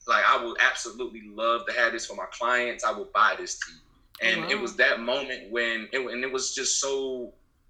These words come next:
Speaker 1: it was just so, such a divine purpose, 'cause it was like literally that day I had just meditated on, you know, all the things I wanted to manifest.
Speaker 2: Mm-hmm.
Speaker 1: And then here this lady come, she's giving me a massage.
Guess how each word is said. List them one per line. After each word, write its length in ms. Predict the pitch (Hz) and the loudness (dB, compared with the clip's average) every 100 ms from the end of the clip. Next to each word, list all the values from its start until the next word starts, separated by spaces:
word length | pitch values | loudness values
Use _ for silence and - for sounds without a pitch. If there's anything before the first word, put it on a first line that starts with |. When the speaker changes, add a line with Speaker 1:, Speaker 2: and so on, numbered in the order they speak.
| 131 | -2
Speaker 1:
it 40 | |
was 220 | 131 123 | 0 0
just 160 | 117 - | 0 0
so, 340 | 143 147 127 - | 0 -2 -6 -2
such 320 | - 156 151 | 2 2 2
a 80 | 143 | -2
divine 440 | 120 123 131 120 | 0 4 6 4
purpose, 360 | - 143 127 - | 4 2 2 -8
'cause 140 | 113 | -8
it 80 | 113 | -8
was 160 | 110 104 | -6 -4
like 160 | 98 | -2
literally 240 | 117 135 117 | 0 0 2
that 240 | 117 98 | 2 4
day 140 | 123 | 2
I 60 | 110 | 2
had 160 | 113 - | 0 -6
just 200 | 117 110 | -4 2
meditated 520 | 120 117 - 104 101 | 2 2 -4 -4 -6
on, 380 | 101 101 92 90 _ _ _ _ | -6 -6 -8 -10 _ _ _ _
you 100 | - | -4
know, 180 | 110 107 113 | 0 0 2
all 160 | 123 | 2
the 60 | 120 | 4
things 240 | 123 120 | 2 2
I 100 | 110 | 0
wanted 200 | 117 120 | 0 -2
to 60 | 95 | -2
manifest. 880 | 101 120 120 - 82 - - - 160 | 2 2 2 -4 -10 -10 -10 -10 -8
Speaker 2:
Mm-hmm. 280 | 151 151 | -6 -2
Speaker 1:
And 160 | 123 110 | 0 0
then 120 | 110 | 0
here 160 | 120 139 | 2 4
this 200 | 131 127 | 4 2
lady 180 | 131 131 - | -2 -2 -2
come, 360 | 127 120 113 | -2 -2 -4
she's 260 | - 113 - | -4 -4 -2
giving 240 | 131 131 | -2 -2
me 120 | 127 | -2
a 40 | 127 | -2
massage. 720 | 120 - 113 107 104 104 - | 0 2 4 6 4 2 -6